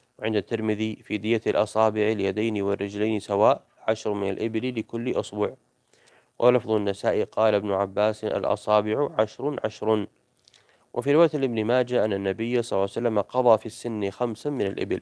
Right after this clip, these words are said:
حديث صحيح. وأخرج أبو داود والنسائي والدارمي عن عبد الله بن عمرو عن النبي صلى الله عليه وسلم قال: "في الأسنان خمس خمس". ولفظ النسائي: "في الأسنان خمس من الإبل"، وفي رواية: "الأسنان سواء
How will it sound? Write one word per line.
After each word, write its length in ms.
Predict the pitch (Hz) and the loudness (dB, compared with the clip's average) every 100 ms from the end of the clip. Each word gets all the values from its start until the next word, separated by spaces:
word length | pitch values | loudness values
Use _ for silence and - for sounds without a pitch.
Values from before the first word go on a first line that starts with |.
| - | -8
حديث 300 | - 107 107 | -6 -4 -4
صحيح. 420 | 98 - - - _ _ - _ _ _ _ | -8 -12 -16 -20 _ _ -20 _ _ _ _
وأخرج 280 | 123 135 135 | 0 2 4
أبو 140 | 135 | 4
داود 260 | 127 135 135 | 6 6 6
والنسائي 560 | 110 104 101 - 127 113 | 4 4 0 2 2 4
والدارمي 560 | 107 101 113 117 117 | 2 2 2 4 2
عن 40 | 98 | 0
عبد 140 | 101 | 0
الله 240 | 101 98 | 2 2
بن 200 | 90 95 - | 0 -4 -4
عمرو 320 | 120 127 117 | -4 -2 0
عن 120 | 101 | 0
النبي 500 | 98 98 98 113 127 | 0 0 -2 -2 -2
صلى 220 | 135 104 98 | -2 -2 0
الله 220 | 98 107 | 4 6
عليه 100 | 107 | 4
وسلم 400 | - 117 123 117 | 0 -2 0 0
قال: 340 | - 117 131 - _ _ _ | 0 0 0 -8 _ _ _
"في 100 | 131 | -2
الأسنان 560 | 101 104 110 113 131 135 | 0 -2 0 0 0 -2
خمس 420 | 117 110 110 143 | 0 0 0 -4
خمس". 520 | 143 - 104 98 107 101 101 - _ _ _ _ - _ - | -4 -2 -4 -4 -2 -2 -2 -8 _ _ _ _ -20 _ -2
ولفظ 200 | 120 110 | 0 2
النسائي: 560 | 110 101 - 117 120 123 | 0 0 2 4 4 0
"في 100 | 107 | -4
الأسنان 500 | 104 - 113 107 92 | -4 -4 -2 -2 -4
خمس 340 | 120 113 - | -6 -8 -6
من 160 | 127 98 | -4 -2
الإبل"، 320 | 101 98 95 - - | -2 -2 -4 -8 -10
وفي 160 | 104 | -4
رواية: 340 | 101 101 113 113 | 0 2 2 0
"الأسنان 840 | 120 104 - 107 - 110 101 - | -4 -4 -4 -8 -2 0 0 -4
سواء 600 | - 98 113 113 139 151 | -6 0 2 2 0 -6